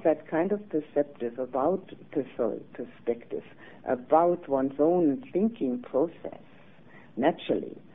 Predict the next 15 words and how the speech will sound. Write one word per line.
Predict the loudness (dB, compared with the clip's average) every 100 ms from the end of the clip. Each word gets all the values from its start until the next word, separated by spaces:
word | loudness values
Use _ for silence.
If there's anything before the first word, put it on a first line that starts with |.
| -20 -6
one | 0 0 2
takes | 4 4 2
one's | -4 -4 0
own | 4 6 4
views | 4 2 2
and | 0 -2
opinions | -2 -4 0 2 2 -2 -6 -10 -20 -16
not | -8 -2 -2 -2 -6 -10
so | -6 -6 -8
seriously. | -10 -10 -10 -16 -18 -20 -20 -20 -20 -20 -20 -20 -20 -12
They | -2 -2 -2
just | -6 -12 -10 -6
are. | -6 -6 -10 -18 -20 -20 -20 -20 -20 -20 -20 -20 -20 -20 -20 0
They | 4
arise | 4 4 -2 -2 0 -2